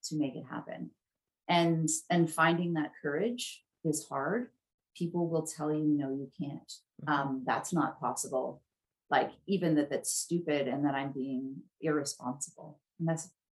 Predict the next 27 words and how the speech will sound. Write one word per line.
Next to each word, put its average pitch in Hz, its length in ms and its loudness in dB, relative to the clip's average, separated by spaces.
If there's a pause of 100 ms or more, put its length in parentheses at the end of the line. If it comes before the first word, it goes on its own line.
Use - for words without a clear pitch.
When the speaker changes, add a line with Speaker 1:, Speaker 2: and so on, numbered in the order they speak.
Speaker 1:
well, 175 400 0 (540)
these 202 160 8
are 208 80 4
my 160 280 6
decisions 151 600 -2
to - 120 -8
make. 240 300 -4 (600)
Um, 147 560 4 (340)
and 156 380 6 (580)
just, 165 260 -2
just 180 400 -2
keep - 260 -4 (100)
taking 165 320 -2
that 151 200 0
little 151 200 -2
step - 340 -8
forward. 143 440 -4 (300)
Al-, 202 200 2 (100)
just 226 240 0
always 226 380 4
move 214 180 -6
forward. - 420 -6 (440)
Make 196 320 6
the 226 100 6
decision 214 840 0
that's, - 460 -2
that's - 260 -4